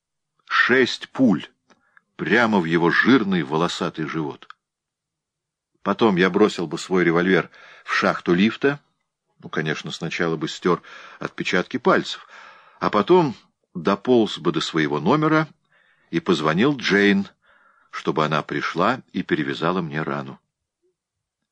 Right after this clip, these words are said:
И я представил себе, как она держит сигарету у моих губ, и я затягиваюсь, а сам истекаю кровью. Проклятое кино!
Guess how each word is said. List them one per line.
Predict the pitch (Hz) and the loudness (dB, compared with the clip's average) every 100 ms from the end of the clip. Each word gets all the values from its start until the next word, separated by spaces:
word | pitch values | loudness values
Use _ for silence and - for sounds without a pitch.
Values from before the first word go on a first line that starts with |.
| _ _ _ _ _ | _ _ _ _ _
И | 82 | 0
я | 87 92 | 2 2
представил | 92 92 - 98 85 82 | 0 -4 -2 0 2 0
себе, | - 85 82 78 - - - - | -2 2 2 0 -10 -20 -20 -6
как | 85 - | -4 0
она | 87 85 | 0 0
держит | 78 90 - 82 | 2 0 0 -4
сигарету | - 90 85 87 82 - 71 - | -2 -2 2 4 2 0 -6 -6
у | |
моих | 78 71 65 67 | -4 -4 -6 -2
губ, | 92 117 - - _ _ - _ | 0 0 -4 -20 _ _ -20 _
и | 80 | -4
я | 69 69 | -2 -2
затягиваюсь, | 71 - 92 101 110 113 113 - - _ _ _ - | -6 -2 -2 0 -2 -2 -6 -10 -16 _ _ _ -12
а | 65 | -10
сам | - 87 101 95 _ | -2 0 0 -4 _
истекаю | 90 - 85 - 78 78 | -10 -8 -8 -4 -4 -4
кровью. | - 76 64 58 - - _ _ _ _ _ _ _ _ _ _ _ _ _ _ _ _ _ _ _ _ _ | -8 -8 -8 -10 -18 -20 _ _ _ _ _ _ _ _ _ _ _ _ _ _ _ _ _ _ _ _ _
Проклятое | - 98 - 98 76 - 73 71 | -6 -6 -4 -2 -2 -2 -8 -8
кино! | - 92 78 60 | -8 -8 -6 -10